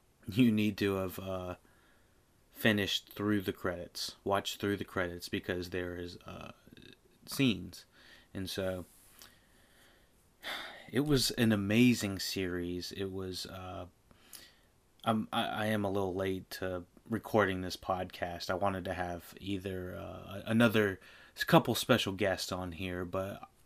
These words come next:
right now that's not doable. We might be able to tack on, uh, n-, another something, a little something special at the end of this to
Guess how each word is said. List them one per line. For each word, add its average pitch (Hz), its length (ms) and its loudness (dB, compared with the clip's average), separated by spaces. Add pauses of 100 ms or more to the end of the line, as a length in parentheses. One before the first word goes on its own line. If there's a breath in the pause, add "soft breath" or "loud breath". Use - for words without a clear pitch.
(240)
right 117 260 4
now 101 420 2 (480 loud breath)
that's - 280 0
not 95 200 0
doable. 95 600 -4 (140)
We 107 120 0
might 101 320 2
be 98 140 -2
able 92 260 -4
to 95 100 -8
tack 101 320 0
on, 95 260 -4 (460 loud breath)
uh, 92 300 -8
n-, - 340 -8 (280)
another 107 380 4
something, 92 440 -2
a 90 300 -8
little 104 180 0
something 92 300 -4
special 95 440 -6
at 92 120 -10
the 98 140 -6
end 90 120 -8
of 92 80 -12
this 95 340 -6
to 95 160 -6